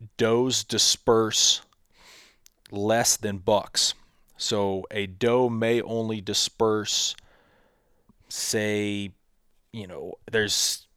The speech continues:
numbers out there anywhere up to a couple miles, whereas, you know, a juvenile buck,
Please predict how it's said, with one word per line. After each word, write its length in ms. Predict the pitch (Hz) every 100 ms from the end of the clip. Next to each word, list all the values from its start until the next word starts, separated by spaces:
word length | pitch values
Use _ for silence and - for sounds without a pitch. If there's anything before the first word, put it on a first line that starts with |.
| _ _
numbers 440 | 135 131 123 117
out 220 | 117 113 107
there 280 | 113 113 -
anywhere 400 | 120 110 110 107
up 100 | -
to 500 | - 107 104 104 98 _ -
a 60 | -
couple 280 | 120 117 101
miles, 640 | 101 107 117 135 - - _ _
whereas, 800 | 104 107 104 104 101 101 - -
you 100 | 107
know, 160 | 101 98
a 120 | 92
juvenile 600 | 92 110 107 104 101 95
buck, 480 | 95 101 104 -